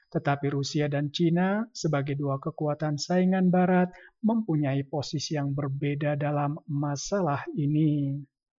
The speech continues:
Mereka telah mengadopsi dan mempertimbangkan kebijakan-kebijakan Barat dan khususnya pengabaian hak-hak rakyat Palestina sebagai penyebab terjadinya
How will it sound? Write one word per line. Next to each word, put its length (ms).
Mereka 320
telah 160
mengadopsi 800
dan 160
mempertimbangkan 1040
kebijakan-kebijakan 1300
Barat 560
dan 240
khususnya 960
pengabaian 640
hak-hak 480
rakyat 400
Palestina 800
sebagai 720
penyebab 480
terjadinya 800